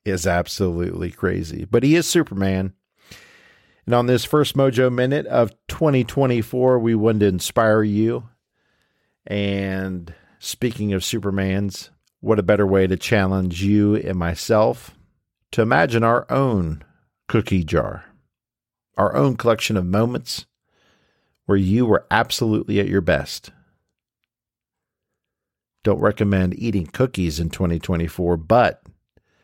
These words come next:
perhaps we can create our own cookie jar so we can have those collection of moments where we overcame the obstacles, the challenges, and the difficult choices, and that we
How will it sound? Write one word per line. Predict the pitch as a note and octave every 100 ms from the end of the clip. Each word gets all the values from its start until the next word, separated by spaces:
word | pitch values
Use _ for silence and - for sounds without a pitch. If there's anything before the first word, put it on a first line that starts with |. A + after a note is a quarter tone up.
| _ _ _ _ _ -
perhaps | F#2+ F2+ -
we | G2+
can | F#2 E2+
create | - G#2 G2
our | F2+ F2+
own | G2 F#2 E2
cookie | - G#2+ G#2
jar | E2 E2+ A1+ G1+ - _ _ -
so | G2
we | E2+
can | F#2+ F#2
have | F2+ F#2 E2+
those | F2+ F#2 E2+ -
collection | - F#2 F#2+ - G2
of |
moments | F2+ F#2 E2+ C#2+ - - - _ _ _ _ _ _ _ _ _ _ _ _ _ _ _ _ _ _
where | - F#2
we | F2+ G2+ G2 -
overcame | G2+ G2 - G#2 F#2+
the | F2+
obstacles, | F2+ F2+ - G#2+ - F#2 D#2+
the | -
challenges, | - G2+ G2 F2+ F2 D#2+
and | E2+ E2
the |
difficult | D#2+ F#2+ - F#2+ -
choices, | G2+ F2+ - - - - _ _ _ -
and | F2
that | E2+ D#2+ -
we | F#2+ A#2+ F2+ D2+ F2+